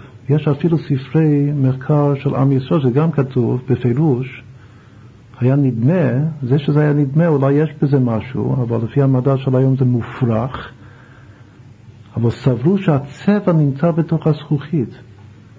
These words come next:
בשביל מה צריך האור? רק לגלות אותו.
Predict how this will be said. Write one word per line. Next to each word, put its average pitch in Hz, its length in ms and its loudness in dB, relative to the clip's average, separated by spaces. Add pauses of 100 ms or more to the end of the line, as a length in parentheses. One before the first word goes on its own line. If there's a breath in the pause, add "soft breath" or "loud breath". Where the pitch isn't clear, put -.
(1300)
בשביל 120 260 0
מה 139 200 2
צריך 147 420 0
האור? 113 540 -2 (1080 loud breath)
רק 151 420 -2
לגלות 160 540 2
אותו. - 220 -8